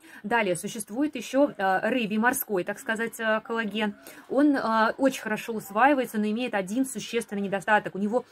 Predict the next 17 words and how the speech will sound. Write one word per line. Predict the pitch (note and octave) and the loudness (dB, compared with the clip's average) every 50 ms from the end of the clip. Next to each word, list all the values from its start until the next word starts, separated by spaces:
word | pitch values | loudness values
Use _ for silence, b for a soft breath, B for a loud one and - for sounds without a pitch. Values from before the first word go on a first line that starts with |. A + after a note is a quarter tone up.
| B B B _ | B B B _
короткий | - A#3 A3 G#3 A#3 C#4 C#4+ - - G#3 F#3+ D#3+ | -2 0 0 4 4 2 2 0 -2 -4 -4 -4
срок, | - - A#3 A#3+ C4 - - - | -4 -4 -2 -2 -2 -4 -4 -2
а, | G3 F#3+ | -2 -2
хранения. | F#3 - G#3 G#3 G#3 A3 G#3+ F#3+ E3+ D#3+ | -2 0 0 2 2 2 2 0 0 0
За | G3 G#3 | 0 0
счёт | G3+ - G#3 G3+ | 0 -2 -4 2
этого | A#3+ C4+ D4 C4 G#3+ G3 - B B B B B | 2 2 2 2 0 0 -2 B B B B B
у | G#3 A3 | 0 2
него | A3 G#3+ F#3 G#3+ B3+ | 2 2 2 2 0
получается | C4 B3 A3+ G#3+ G3+ - - A3+ A3+ A3 G#3+ - G3+ | 0 0 -4 -4 -4 -2 0 0 0 0 -2 -2 0
высокая | F3 G#3 G3+ - - G#3+ A#3 A3+ - G#3+ G3 F#3+ | 0 0 0 0 0 0 0 0 2 2 2 2
стоимость. | - - - A3 G3+ F3+ D#3+ D#3 D#3 - - b b b b b b b _ _ | 2 -2 -2 0 0 0 0 -2 -4 -8 -14 b b b b b b b _ _
И | A3+ B3+ D4 | -2 -2 -2
существует | D4 - A3+ - A3+ G3+ - G#3+ B3+ B3+ | 0 -2 -6 -8 -8 -10 -6 -6 -6 -6
ещё | - G3+ - G#3 | -6 -6 -4 -4
растительный | G#3 G3+ G3+ - A#3 G#3 - F#3 F3 F3 | -4 -4 -4 -8 -10 -8 -6 -6 -6 -6
коллаген. | E3 - F3+ F3 F3 E3+ D3+ F3+ A3+ B3+ C4 | -6 -2 -2 0 0 0 -2 -2 -2 -2 -4